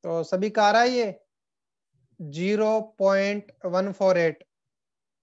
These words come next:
साइन नेगेटिव में, करेक्ट, ज़ीरो पॉइंट वन फ़ोर सेवन और you can ज़ीरो पॉइंट वन फ़ोर एट।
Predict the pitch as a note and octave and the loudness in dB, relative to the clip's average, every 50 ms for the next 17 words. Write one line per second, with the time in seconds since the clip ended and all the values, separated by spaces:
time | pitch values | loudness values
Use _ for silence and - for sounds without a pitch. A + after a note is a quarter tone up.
0 | _ _ _ _ _ _ _ _ _ _ _ _ _ _ _ _ _ _ _ _ | _ _ _ _ _ _ _ _ _ _ _ _ _ _ _ _ _ _ _ _
1 | _ _ _ _ _ _ _ _ _ - - F3+ F#3+ G3 G3+ G3+ G3+ G3 F#3 F#3+ | _ _ _ _ _ _ _ _ _ -6 -2 -2 0 0 -2 -2 -2 0 0 0
2 | F3+ - G3 F#3+ F#3 F3+ F3 E3 - - - F3+ E3+ F3 F3 E3+ E3+ _ _ _ | 0 -2 -2 -2 -2 -2 -4 -6 -8 -6 -4 -2 -2 0 -2 -2 -4 _ _ _
3 | _ _ _ _ _ _ _ _ _ _ _ _ F#3 D#3+ D#3+ F#3 G3 G3+ G#3 G#3+ | _ _ _ _ _ _ _ _ _ _ _ _ -14 -6 -4 -4 -4 -2 -4 -6
4 | G#3+ G#3 F#3 F#3+ G3 G3 G3 F#3+ - G3 G3+ G3+ G3 - G3+ G3+ A#3 C4 A3+ G#3+ | -6 -4 -2 0 0 0 -2 -2 -2 0 0 0 0 -2 -4 -4 -2 -2 -2 -4
5 | G3+ A3 G3+ F3+ F#3+ G3 G3 - G3+ G3 F#3+ F#3+ F#3+ F3 - F#3 F3 E3 E3 D#3 | -4 -4 -6 -4 -4 -4 -4 -4 -6 -4 -4 -4 -4 -4 -4 -4 -2 -2 -2 -4
6 | D#3 - | -6 -10